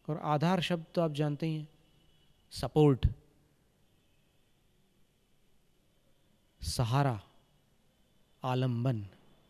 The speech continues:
अंग्रेजी में उसको रूट चक्र कह दिया। Crown, bro, throat, heart, solar, hara, root, ऐसे सात नाम दे दिए।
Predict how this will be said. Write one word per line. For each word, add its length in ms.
अंग्रेजी 420
में 60
उसको 240
रूट 380
चक्र 400
कह 180
दिया। 280
Crown, 360
bro, 220
throat, 520
heart, 340
solar, 380
hara, 260
root, 320
ऐसे 200
सात 320
नाम 280
दे 140
दिए। 260